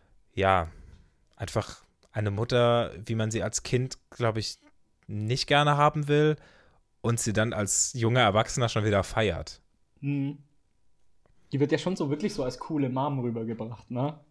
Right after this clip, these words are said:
Speaker 1: Ja, total, aber auch überhaupt gar nicht klischeeerfüllend, finde ich, weil, also sie kocht ja schrecklich,
Speaker 2: <laughs>
Speaker 1: zum Beispiel.
Speaker 2: Die Szene
Speaker 1: Ähm,
Speaker 2: ist auch so geil. <laughs>
Speaker 1: das ist, g-, g-, finde ich auch ganz, ganz großartig.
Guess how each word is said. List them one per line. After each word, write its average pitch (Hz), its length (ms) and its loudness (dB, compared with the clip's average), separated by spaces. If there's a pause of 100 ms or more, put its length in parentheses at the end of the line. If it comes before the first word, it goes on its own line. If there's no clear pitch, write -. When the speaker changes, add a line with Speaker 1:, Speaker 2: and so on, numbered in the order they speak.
(360)
Speaker 1:
Ja, 107 240 2
total, 127 540 2
aber 110 380 2 (200)
auch 123 220 -2
überhaupt 123 540 -2 (220)
gar 110 220 0
nicht 160 260 -4
klischeeerfüllend, 139 840 0
finde 165 260 -2
ich, - 140 -6
weil, 117 360 0 (640)
also 107 160 -2
sie 104 160 -2
kocht - 440 -4
ja 104 300 2 (360)
schrecklich, - 640 -4 (120)
Speaker 2:
<laughs> 151 80 2
Speaker 1:
zum 87 120 -6
Beispiel. 104 520 0 (1000)
Speaker 2:
Die - 80 0
Szene 113 200 6
Speaker 1:
Ähm, 139 100 4
Speaker 2:
ist 113 120 0
auch 123 120 0
so 117 160 -4
geil. 117 320 -6 (260)
<laughs> - 300 -8
Speaker 1:
das 120 200 0
ist, - 240 -2 (160)
g-, 98 160 -12
g-, - 100 -10 (160)
finde 127 180 0
ich 123 60 -2
auch - 140 -6
ganz, 120 300 -4 (180)
ganz 147 200 2
großartig. 160 560 0